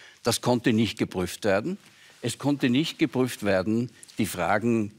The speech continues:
der eidesstattlichen Erklärungen, der Spenden.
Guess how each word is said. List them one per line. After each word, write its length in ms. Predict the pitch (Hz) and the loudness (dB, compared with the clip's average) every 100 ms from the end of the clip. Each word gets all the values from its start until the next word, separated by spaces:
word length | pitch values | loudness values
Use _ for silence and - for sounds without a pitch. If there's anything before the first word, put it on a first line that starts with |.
| - | -4
der 260 | 107 95 - | 2 2 2
eidesstattlichen 880 | 101 120 123 - 104 - 101 - 107 | 2 2 0 2 0 0 -4 -2 -4
Erklärungen, 840 | 110 - 120 120 135 139 131 127 - - - | -4 0 2 2 2 2 2 0 -4 -20 -4
der 80 | 110 | -2
Spenden. 640 | - - 107 120 151 175 | 0 0 0 0 0 0